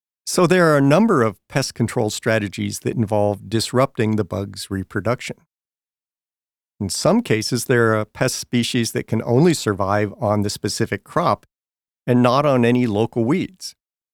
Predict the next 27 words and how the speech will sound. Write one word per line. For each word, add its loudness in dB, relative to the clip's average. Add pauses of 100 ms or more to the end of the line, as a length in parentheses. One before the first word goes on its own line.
(360)
In 6
that 4
scenario, 2
it's -4
possible 0
for -4
the -4
farmers -2
to 0
organize 2
a -4
crop-free -2
period 0
in 0
a 0
given -2
region -2
so -2
that -4
there's -2
no 6
way 4
for -10
the -6
pests -2 (100)
to -20
keep -6